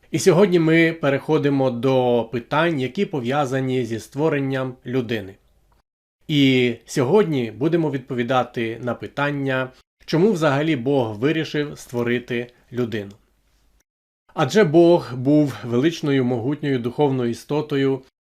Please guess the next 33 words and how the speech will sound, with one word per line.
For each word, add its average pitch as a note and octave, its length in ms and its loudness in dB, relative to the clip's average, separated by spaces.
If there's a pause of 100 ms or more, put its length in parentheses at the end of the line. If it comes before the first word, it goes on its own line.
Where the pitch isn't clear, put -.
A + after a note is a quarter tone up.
(200)
який E3+ 580 6
не D#3 180 2
потребував D3 640 2
для B2+ 120 -2
свого C3 280 -2
задоволення C3 760 0
ще - 220 -6
інших D#3 480 -4
істот. C3 500 -8 (680)
Крім F#3+ 240 2
того, D#3 320 2
він E3+ 180 4
створив D3+ 540 -2 (180)
різні F3 320 4
духовні D3 460 -2
істоти, B2+ 440 -6 (220)
такі B2+ 200 -6
як A2 180 -2
Логос, D3 500 0 (320)
ангели D3 440 2
різних C3 320 -2
рангів, A#2+ 520 -2 (460)
і C#3 80 -2
він F3 180 6
міг F#3+ 180 2
би E3+ 100 2
цілком D#3 400 -2
задовільнятися C3 720 -4
спільнотою C3+ 680 -4
із B2+ 160 -8
цими F3+ 200 0
духовними B2 600 -4
істотами, A2 520 -12